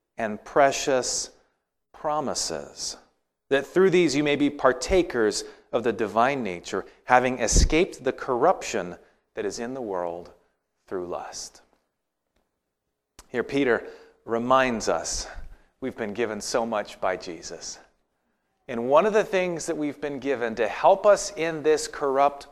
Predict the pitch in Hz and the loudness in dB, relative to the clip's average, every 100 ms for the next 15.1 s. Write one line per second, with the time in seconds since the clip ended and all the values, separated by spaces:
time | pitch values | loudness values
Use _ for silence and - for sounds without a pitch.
0 | - 117 131 117 98 90 92 - _ _ | -12 -2 2 2 2 -2 -8 -18 _ _
1 | _ _ _ _ _ _ _ _ _ _ | _ _ _ _ _ _ _ _ _ _
2 | _ _ 131 131 131 123 113 - - _ | _ _ 2 4 4 2 -4 -6 -12 _
3 | _ _ _ _ _ _ _ _ _ _ | _ _ _ _ _ _ _ _ _ _
4 | _ _ _ _ _ _ _ _ _ 226 | _ _ _ _ _ _ _ _ _ -20
5 | 196 139 - 139 120 - 151 127 107 127 | -6 -6 -4 -4 -4 2 4 6 6 4
6 | - 214 208 - - 151 151 113 - 98 | 0 -12 -16 -12 0 0 0 -4 -6 -8
7 | 82 - - - _ _ _ _ _ _ | -8 -12 -14 -14 _ _ _ _ _ _
8 | _ 175 202 185 175 - - - _ _ | _ -6 -2 0 0 0 -12 -20 _ _
9 | _ _ _ 123 151 151 127 - 117 101 | _ _ _ 4 6 8 4 4 4 4
10 | 101 - 107 98 117 117 120 117 135 120 | 0 -4 -4 0 2 2 -2 2 6 6
11 | 110 - 120 - - 165 180 175 165 156 | 4 -4 -4 -4 -2 2 2 2 -2 -2
12 | 147 139 - - - - _ _ _ _ | -2 -2 2 0 0 -8 _ _ _ _
13 | _ _ - 127 135 127 92 - - _ | _ _ -8 2 4 4 0 -12 -20 _
14 | _ 110 107 - - 131 - 117 98 - | _ -6 -6 -12 -4 -4 -4 -8 -10 -12